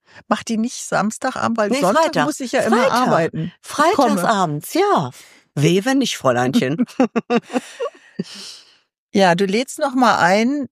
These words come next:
Speaker 1: zum Perspektivwechsel auch in deinem Buch. Also, wie sehe ich mich und wie sieht mich die Gesellschaft? Ist das vielleicht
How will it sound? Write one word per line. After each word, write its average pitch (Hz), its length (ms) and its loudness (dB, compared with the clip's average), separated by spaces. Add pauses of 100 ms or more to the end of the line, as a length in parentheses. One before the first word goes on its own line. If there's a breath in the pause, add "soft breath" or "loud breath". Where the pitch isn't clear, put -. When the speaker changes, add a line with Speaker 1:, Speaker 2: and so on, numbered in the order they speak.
Speaker 1:
zum 233 200 0
Perspektivwechsel - 1160 0
auch 151 200 4
in 156 100 0
deinem 165 280 4
Buch. 165 420 0
Also, 175 240 2
wie 190 120 4
sehe 190 380 2
ich - 240 -2
mich 302 320 0
und 226 180 4
wie 226 140 4
sieht 233 180 -2
mich 220 200 -2
die 220 140 -4
Gesellschaft? 180 760 0
Ist - 160 -4
das 254 160 -4
vielleicht 220 400 0